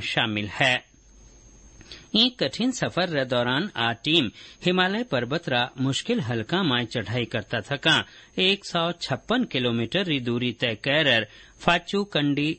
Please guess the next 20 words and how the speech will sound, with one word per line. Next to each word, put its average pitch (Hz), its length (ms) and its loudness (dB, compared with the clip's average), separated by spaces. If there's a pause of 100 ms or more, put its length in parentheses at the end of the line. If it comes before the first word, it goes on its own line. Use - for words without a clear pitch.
(140)
चोटी 135 360 0
माथे 127 380 0
तिरंगो 123 440 0
झंडो 113 360 0
फहरायो. 120 600 2 (500)
टीम 190 300 2 (200)
मोरीरा 165 480 2 (100)
गांव 131 280 0
में 120 300 4
स्कूली 196 400 0
विद्यार्थियों 120 680 2
ने 143 200 2
फौज 156 360 0
में 127 200 0
शामिल 113 420 -2
वेवण 120 360 0
री 107 160 -2
सीख 135 420 -2
दीनी. 123 460 2 (460)
वे 170 180 2